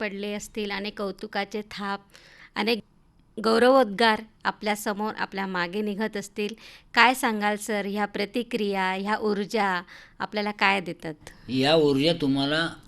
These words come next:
Speaker 2: आणखीन पुशअप करतात, पुढे जाण्याचा मार्ग दाखवतात. तुम्ही कधीही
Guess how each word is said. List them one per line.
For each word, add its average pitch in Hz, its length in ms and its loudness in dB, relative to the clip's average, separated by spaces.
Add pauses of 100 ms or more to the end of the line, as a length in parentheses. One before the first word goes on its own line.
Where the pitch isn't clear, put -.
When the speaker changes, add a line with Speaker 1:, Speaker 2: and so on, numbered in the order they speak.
(220)
Speaker 2:
आणखीन 127 400 0
पुशअप 156 460 -2
करतात, 131 340 -6
पुढे 117 380 -2
जाण्याचा 123 460 -2
मार्ग 104 480 0
दाखवतात. 101 520 -4 (500)
तुम्ही 151 320 0
कधीही 135 580 2